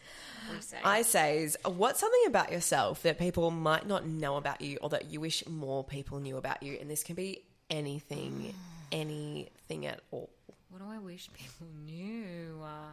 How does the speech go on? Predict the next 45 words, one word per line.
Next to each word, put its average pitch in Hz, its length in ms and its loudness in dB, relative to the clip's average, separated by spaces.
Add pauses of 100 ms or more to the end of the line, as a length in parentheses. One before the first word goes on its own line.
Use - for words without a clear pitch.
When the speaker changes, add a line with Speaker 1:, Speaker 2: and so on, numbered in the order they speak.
(1040)
Speaker 2:
We've 202 160 4
already, 240 360 8
we've 220 180 6
covered 269 300 4
so 156 440 4
much, 123 360 -2
Speaker 1:
We 202 80 0
Speaker 2:
but 233 60 4
Speaker 1:
have - 140 4
Speaker 2:
is - 60 0
there 196 120 4
Speaker 1:
covered 196 360 6
a - 20 -2
lot, 208 240 4
haven't 202 280 -4
we? 180 180 -2 (320)
I 233 100 0
think, 311 440 -6 (600)
so - 160 -6
this 269 160 -4
is 302 100 -2
something 247 240 -2
I'm 202 120 0
discovering 170 500 -4
more 160 240 -2
about 160 260 -2
myself, 156 680 -2
and 180 100 -6
I 165 80 -6
think 170 200 -12
I've 165 180 -4
figured 160 340 -10
it 139 80 -12
out 139 240 -6
a 147 40 -8
lot 143 280 -6
in 143 680 -12
the 143 80 -12
covid - 360 -12
times, 311 760 -12 (400)
is 170 260 -4
that 170 280 -2
anyone 202 420 -2
who 190 200 -2
had 175 180 -2